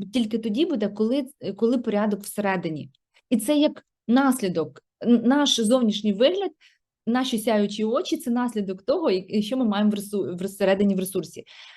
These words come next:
Тому, е, зараз ми маємо Фітлайн. І я з радістю своїм клієнтам раджу ці з-, смачні коктейлі.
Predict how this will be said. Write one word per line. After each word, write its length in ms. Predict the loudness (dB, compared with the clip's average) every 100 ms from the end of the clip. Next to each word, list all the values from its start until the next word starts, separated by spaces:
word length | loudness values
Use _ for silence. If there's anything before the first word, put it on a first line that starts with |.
| _ _
Тому, 600 | 6 6 6 4 0 -2 _
е, 220 | -8 -8 -12 _ _ _ _
зараз 480 | 4 4 4 2 6
ми 140 | 6
маємо 300 | 8 6 4
Фітлайн. 580 | 2 -2 -4 -8 -8 -12 _ _ _ _
І 120 | 6
я 160 | 6 6
з 60 |
радістю 440 | 4 4 2 0 -4
своїм 320 | 2 2 2
клієнтам 680 | 0 -2 -2 -2 0 -2 -2
раджу 640 | -6 -2 -2 -4 -6 -10 -14 -20 _ -14 -10
ці 360 | 0 2 4
з-, 160 | 2 -4 _
смачні 560 | -16 0 0 2 4 4
коктейлі. 600 | 4 -2 -2 0 -2 -10